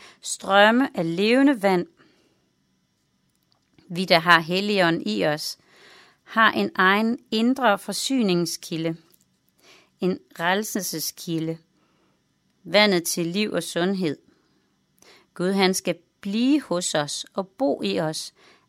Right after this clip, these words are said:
altid. Han ønsker, at vi skal øse af hans vand. Ikke bare en lille kop i ny og næ, men øs, som var båden ved at sænkes,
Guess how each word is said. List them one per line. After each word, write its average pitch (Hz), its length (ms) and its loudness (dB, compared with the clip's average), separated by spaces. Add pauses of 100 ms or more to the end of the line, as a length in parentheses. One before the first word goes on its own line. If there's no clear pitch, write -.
(120)
altid. 170 520 -2 (1500)
Han 208 280 0
ønsker, 240 420 2
at 175 200 -2
vi 269 120 2
skal - 300 -2
øse 240 420 0
af 190 200 0
hans 214 280 -2
vand. 170 260 0 (760)
Ikke 233 220 0
bare 190 180 8
en 185 80 4
lille 208 220 0
kop 190 360 2
i 185 40 0
ny 185 280 2
og 170 80 2
næ, 180 200 2
men 202 280 0
øs, 226 640 -2 (480)
som 202 320 0
var 202 80 4
båden 214 300 2
ved 196 80 2
at 190 100 4
sænkes, 196 680 -2